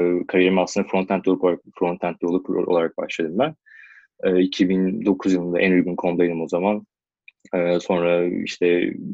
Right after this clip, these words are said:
iki yıl Markafoni, ardından Met Global, User Spot, uzunca bir süre Garanti Teknoloji. Ve şimdi de EasyCo'dayım. Ee, zaten yazılım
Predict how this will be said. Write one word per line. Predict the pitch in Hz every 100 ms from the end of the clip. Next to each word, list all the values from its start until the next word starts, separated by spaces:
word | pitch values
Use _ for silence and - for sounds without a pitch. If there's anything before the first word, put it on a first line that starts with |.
| -
iki | 98 - 92
yıl | 90 90
Markafoni, | 92 90 - 87 87 82 85 -
ardından | 87 85 87
Met | 87 85 -
Global, | 85 82 82 85 87 90
User | 90
Spot, | - - 85 85 - - _ 98
uzunca | 90 101 92
bir | 85
süre | - 90
Garanti | 90 87 90 - 90
Teknoloji. | 85 - 85 85 101 120 _ _ _ _ _ -
Ve | 98 101
şimdi | 95 92 87
de | 110
EasyCo'dayım. | 101 90 87 90 107 113
Ee, | 101 95 92 92 90 90 90 - - - - - - - - 95 98 101
zaten | 101 113
yazılım | 104 101 95 110 107